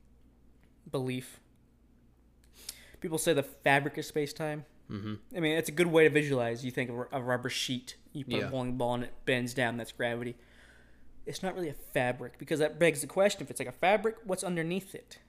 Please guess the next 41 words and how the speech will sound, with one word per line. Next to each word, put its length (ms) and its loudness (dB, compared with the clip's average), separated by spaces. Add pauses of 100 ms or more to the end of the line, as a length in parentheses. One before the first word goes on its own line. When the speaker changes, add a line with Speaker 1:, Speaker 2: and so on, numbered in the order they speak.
(140)
Speaker 2:
Mm-hmm. 280 -6 (120)
Speaker 1:
What 80 -6
happens 180 0
if 60 -8
you 100 -6 (120)
rip 280 -4
it? 240 -10 (500)
It's 140 -20
not 160 -16
that. 240 -18
Imagine 520 4
a, 500 4 (1120)
uh, 460 0 (120)
on 140 0
the 80 0
Weather 240 2
Channel, 360 -4 (160)
imagine 380 0
a 60 4
map 340 0
of 60 -20
the 60 -4
United 200 -4
States, 520 -6 (240)
a 100 -4
heat 300 -10
map. 280 -2
It's 140 -10
all 100 6
different 200 -8
colors. 480 2 (340)
Speaker 2:
Yeah. 240 -2 (540)
Speaker 1:
That's 300 4
what 100 -12
they 120 4
mean. 380 2 (100)
It's 220 0
a 60 4
bunch 240 -2
of 100 -10
different 480 -2